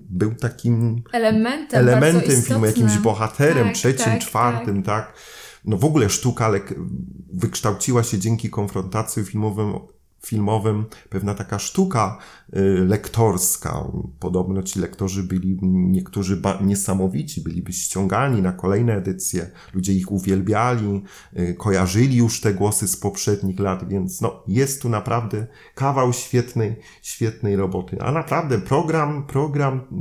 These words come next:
Speaker 1: konfrontacji z tych lat osiemdziesiątych, siedemdziesiątych był znakomity. No, po-, były pokazywane filmy Federico Felliniego, e, Piera Paola Pasoliniego, Wernera Herzoga,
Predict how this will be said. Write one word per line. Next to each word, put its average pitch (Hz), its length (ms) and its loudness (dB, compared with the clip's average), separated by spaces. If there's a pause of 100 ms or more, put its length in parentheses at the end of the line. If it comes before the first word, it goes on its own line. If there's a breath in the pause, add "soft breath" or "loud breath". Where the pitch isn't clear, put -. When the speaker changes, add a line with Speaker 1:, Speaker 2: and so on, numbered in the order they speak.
Speaker 1:
konfrontacji 123 880 -2
z - 100 -8
tych - 140 -6
lat 117 220 -2
osiemdziesiątych, 135 800 -4
siedemdziesiątych 104 800 -2 (380 loud breath)
był 104 140 0
znakomity. 139 760 0
No, 92 320 -2 (220)
po-, 95 100 -4
były 113 300 2
pokazywane 107 640 0
filmy 104 300 -2
Federico 104 560 -2
Felliniego, 95 840 0 (440 loud breath)
e, 95 260 2
Piera 120 360 0
Paola 113 400 0
Pasoliniego, 98 760 0
Wernera 110 500 0
Herzoga, 101 760 -2